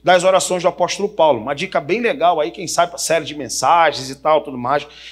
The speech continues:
coisa desse tipo. Paulo tá colocando aqui pra nós o sentimento dele enquanto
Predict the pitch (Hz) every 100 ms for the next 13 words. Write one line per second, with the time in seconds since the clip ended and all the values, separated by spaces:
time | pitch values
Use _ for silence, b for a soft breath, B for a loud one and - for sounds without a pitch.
0 | B 170 170 175 170 220 - 110 - B
1 | B B - 294 339 302 269 269 220 226
2 | 208 196 151 139 214 170 - - _ _
3 | _ _ - - 196 - 277 294 240 202
4 | 285 311 208 175 233 254 269 262 262 -
5 | 247 269 269